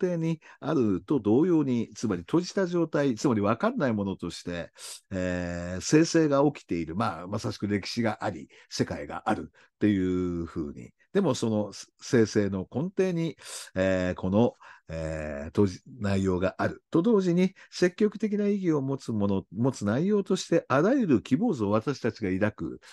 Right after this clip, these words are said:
まあ、ある種理想的な、えー、まあ、例えば社会とか世界とかの姿、えー、そういうものを、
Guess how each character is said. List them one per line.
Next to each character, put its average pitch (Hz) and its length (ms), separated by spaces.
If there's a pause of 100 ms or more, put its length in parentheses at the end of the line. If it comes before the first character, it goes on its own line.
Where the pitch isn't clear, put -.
(140)
ま 113 220
あ、 - 20
あ 170 60
る 208 100
種 101 320
理 101 180
想 98 300
的 90 300
な、 85 280 (360)
え 80 1040
ー、 87 40
ま 117 160
あ、 180 120
例 104 80
え 95 40
ば 85 80
社 117 160
会 92 220
と 87 80
か 87 100
世 - 160
界 87 180
と 87 100
か 87 120
の 90 80
姿、 - 480 (540)
え 80 1400
ー、 - 20
そ 127 200
う 143 60
い 143 40
う 139 60
も 143 120
の 113 120
を、 110 280